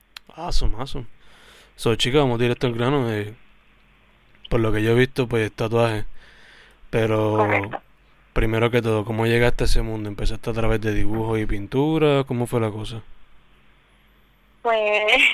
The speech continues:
Speaker 2: <laughs> como tal, como tal, desde chiquita siempre he dibujado, pero nunca había sido como que mi afán o mi interés practicar esto. Me involucré como tal porque mi expareja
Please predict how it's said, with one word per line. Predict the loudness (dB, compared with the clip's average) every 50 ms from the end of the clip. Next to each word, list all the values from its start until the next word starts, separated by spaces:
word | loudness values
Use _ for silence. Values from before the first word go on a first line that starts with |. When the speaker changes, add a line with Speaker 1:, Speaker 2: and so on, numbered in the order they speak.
| -2 -4 0
Speaker 2:
<laughs> | 0 0 0 0 _ -18 -14 -14 -14 -14 -14 _ _ _ _ _ _ _ _ _ -16 -16 -16 _ _ _ _ _ _ _ _ -8
como | -4 -4 -2 0 2 2 2 4
tal, | 4 2 2 0
como | -6 -4 0
tal, | 2 4 4 4 2 0
desde | -4 -4 -6 -8 -6
chiquita | -6 -10 -10 -8 -4 -4 -2 -4 -4 -6 -10
siempre | -14 -12 -6 -4 -2 -2
he | -2
dibujado, | -2 -2 -2 -2 0 0 0 0 0 -2 -4 -8 _ _ _ _ _ _ _ _ _ _ _ 0
pero | 0 2 2 4 2 2 0
nunca | -2 -4 -8 -8 -4 -2 -2
había | 0 0 0 -2 -2 -4
sido | -4 -2 -2 0 0 0 -2 -2
como | -2 -6 -8 -8 -12
que | -12 -12
mi | -10 -10
afán | -8 _ 2 2 2 2 2 -2 -16 _ _ _ _ _ _ _ _ _ _ _ _ -4
o | -2 -2
mi | -2 -2
interés | 0 4 4 6 6 6 4 0 _ _ _ -2
practicar | 0 0 0 -2 -8 -10 -4 -2 2 2
esto. | 2 2 0 _ -4 -4 -4 -4 -4 _ _ _ _ -20 -20 -12 -4 0
Me | 0 0
involucré | 0 -2 -4 -4 -2 -2 -2 -4 -6 -4 -4 -4 -6
como | -6 -10 -2 -2 0 2
tal | 4 4 4 4 4 0 -6 _ _
porque | -8 -8 -8 -8 -8 -8 -8
mi | -6 -6 -4 -4 -4
expareja | -6 -8 -12 _ -2 0 2 4 4 2 2 4 4 4 4 2